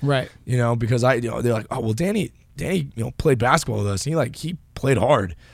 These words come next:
Speaker 2: So all we can, you know, he's asking us to pray as hard as we play, and, like, we can do that."
Speaker 1: Exactly.
Speaker 2: Uh, and it was really cool. And so tonight was just a really overwhelmingly good night of youth group. I, I was, 'cause I was all day, man. We, I was dreading driving here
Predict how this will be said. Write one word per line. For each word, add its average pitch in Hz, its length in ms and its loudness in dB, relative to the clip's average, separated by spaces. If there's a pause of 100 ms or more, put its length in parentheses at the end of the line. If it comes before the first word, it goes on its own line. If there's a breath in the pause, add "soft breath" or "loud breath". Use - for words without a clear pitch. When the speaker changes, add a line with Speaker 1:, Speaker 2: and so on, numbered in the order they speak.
(120)
Speaker 2:
So - 440 0
all 131 160 4
we 160 80 4
can, - 140 -8
you 117 60 -4
know, 120 100 -2
he's 123 240 0
asking 151 240 2
us 147 60 -2
to 104 100 -4
pray 139 220 4
as 135 80 2
hard 139 160 2
as 131 60 -2
we 123 80 0
play, 147 280 2
and, 160 100 -2
like, 92 120 -6
we 147 80 -2
can 165 100 -2
do 104 100 -4
that." 110 280 -6 (180)
Speaker 1:
Exactly. 135 600 0
Speaker 2:
Uh, 131 200 10
and 135 100 4
it 135 40 4
was 135 160 4
really 151 220 6
cool. 151 120 4
And 156 160 4
so 196 100 4
tonight 220 220 6
was 196 100 2
just 165 120 0
a 160 40 2
really 185 340 4
overwhelmingly 147 600 4
good 131 180 2
night 127 160 4
of 110 100 2
youth 120 180 2
group. 113 180 2
I, 113 80 2
I 117 240 4
was, 120 140 0 (280 loud breath)
'cause - 120 -4
I 180 80 8
was 190 120 4 (100)
all 185 200 6
day, 147 260 4
man. 120 220 0
We, 151 180 2 (400)
I 135 80 6
was 123 120 4
dreading 120 640 2
driving 104 340 0
here 95 200 -8